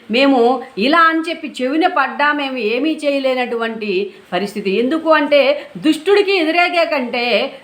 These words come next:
మౌనంగా ఉండడమే మేలు. ఇంకా కూడా చూడండి, ఎవరి జీవితాల్లో ఎవరు ఎలా ప్రవర్తిస్తారో వాళ్ళ కర్మకెరుక, వాళ్ళ యొక్క స్థితిగతులకెరుక.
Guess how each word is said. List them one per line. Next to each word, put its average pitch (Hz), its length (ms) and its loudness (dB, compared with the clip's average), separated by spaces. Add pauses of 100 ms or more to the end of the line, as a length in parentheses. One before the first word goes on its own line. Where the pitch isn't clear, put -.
మౌనంగా 214 560 2
ఉండడమే 175 440 -6
మేలు. 156 680 -10 (960)
ఇంకా 214 220 0
కూడా 226 260 -4 (100)
చూడండి, 208 260 -4
ఎవరి 208 380 0
జీవితాల్లో 262 680 -2
ఎవరు 254 340 -4
ఎలా 269 300 0
ప్రవర్తిస్తారో 277 800 0
వాళ్ళ 247 320 2
కర్మకెరుక, 262 600 -2 (140)
వాళ్ళ 202 340 2
యొక్క 190 280 -6
స్థితిగతులకెరుక. 214 1200 -2